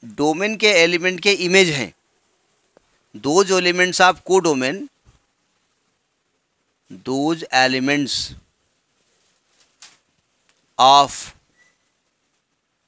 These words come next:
codomain which are images, which,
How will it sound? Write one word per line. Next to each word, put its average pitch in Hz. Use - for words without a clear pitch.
codomain 151
which 131
are 160
images, 156
which, -